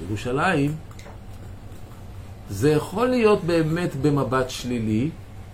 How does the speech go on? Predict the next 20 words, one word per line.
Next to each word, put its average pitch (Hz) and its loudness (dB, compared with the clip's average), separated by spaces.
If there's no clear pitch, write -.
אבל 104 -2
זה 104 0
יכול 110 -2
להיות 113 -2
במבט 123 -2
הפוך, 156 -4
במבט 117 -2
חיובי. 156 0
במה 127 0
הכל 143 0
תלוי? 156 2
מה 107 0
הכוונה 95 -6
שלך? - -12
ואמרתי, 117 -4
לב 120 -2
יודעים 117 -4
לעכל 131 -4
על 113 -2
הכלכלות. 98 -6